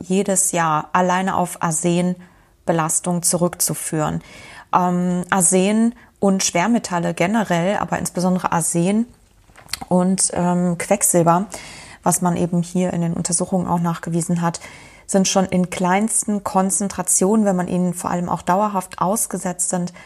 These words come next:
mit Krebs, mit neurologischen Krank-, Erkrankungen und auch mit Herz-Kreislauf-Erkrankungen und to-, mit Todesfolge verknüpft und gehen wirklich alleine darauf, auf dieses Konto. Eine Studie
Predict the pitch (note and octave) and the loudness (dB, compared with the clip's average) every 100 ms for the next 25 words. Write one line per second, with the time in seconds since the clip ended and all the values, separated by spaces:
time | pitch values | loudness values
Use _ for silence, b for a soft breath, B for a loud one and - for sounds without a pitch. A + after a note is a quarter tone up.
0 | B B B B F#3 F3+ - - - - | B B B B 2 2 0 -2 -8 -4
1 | G3+ A3+ B3 - - - F3+ F3 F#3 F3+ | 0 0 2 2 2 0 -2 0 0 0
2 | F3+ F3 G#3 B3 A#3+ - G#3 - G3 F#3+ | 2 2 2 2 0 -2 -4 -4 -4 -6
3 | - F3 - F#3+ F#3 F#3+ F#3 F3+ F3+ B | -6 -8 -4 -4 -2 -2 0 0 -4 B
4 | B B G3 F3+ F3 F#3 F3+ F3 B B | B B 0 0 -2 0 0 -2 B B
5 | - F3+ - - F3 F3+ F#3+ F3 - E3 | -4 0 0 0 2 2 4 2 0 -2
6 | - D#3+ D#3+ F3 E3+ E3+ E3+ - F3 E3+ | -2 -2 -2 0 2 2 -2 0 2 2
7 | - - _ _ - - F3+ F3 - - | 0 -4 _ _ -12 -4 2 2 0 2
8 | G3 E3 - D#3+ D#3 E3 F3 B B B | 2 2 0 0 2 2 0 B B B
9 | B B - - E3+ - - F#3 F3+ - | B B -6 -2 -2 -2 2 2 2 -6
10 | - F3+ F3 F#3 F3+ F3 F3 F#3 - - | -2 0 0 2 2 2 0 -2 -6 -8
11 | _ _ _ - E3+ E3+ F3+ G3 F3 E3+ | _ _ _ -2 2 2 2 2 2 2
12 | E3+ - E3+ - F3+ F#3 - F#3 G3 - | 0 -2 -6 -6 -4 -2 -2 -2 -2 0
13 | D3+ G3 B B B B B B B B | 0 0 B B B B B B B B
14 | B B B B F#3 F3+ E3+ G3 F#3+ G3 | B B B B 0 2 2 0 2 2
15 | G3 | 2